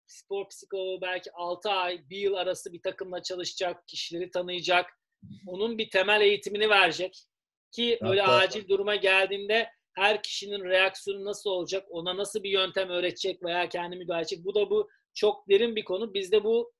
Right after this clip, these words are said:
Speaker 1: da biraz hafife alınıyor. Yani genelde, e, tercih edilmeyen, yani etmeyen kulüpler ve koçlar var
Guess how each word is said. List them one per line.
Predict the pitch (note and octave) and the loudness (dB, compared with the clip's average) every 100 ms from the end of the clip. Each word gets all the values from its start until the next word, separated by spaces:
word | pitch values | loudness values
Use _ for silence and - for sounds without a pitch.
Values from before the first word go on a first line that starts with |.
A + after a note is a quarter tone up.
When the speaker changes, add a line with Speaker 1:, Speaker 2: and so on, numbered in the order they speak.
| G#3+ | 0
Speaker 1:
da | F#3+ | 4
biraz | G3 F#3+ - | 4 2 0
hafife | F#3 - G#3+ | -8 -6 0
alınıyor. | G#3+ F3+ E3+ F3 A3 - _ _ _ - | 0 0 -2 -2 -2 -6 _ _ _ -10
Yani | E3+ E3 | -8 -2
genelde, | F3+ F#3 F#3 F#3+ G3+ - _ _ _ _ | 0 2 2 2 0 -2 _ _ _ _
e, | D#3+ D#3+ D#3+ D#3+ | -10 -8 -10 -4
tercih | F#3 F#3 F#3 G3 | 2 2 4 2
edilmeyen, | F#3+ G#3 G3+ G3 G3 G3+ | 0 -4 0 2 2 -2
yani | E3 E3+ | -12 -10
etmeyen | F#3+ F3+ - F#3 F#3+ - | -8 -8 -6 -4 -4 -6
kulüpler | F#3 F3+ F#3+ F#3+ | -8 -4 -2 -2
ve | F#3 | -2
koçlar | F#3+ F3+ - G3 | -6 -8 -4 -2
var | E3+ E3 | -2 -6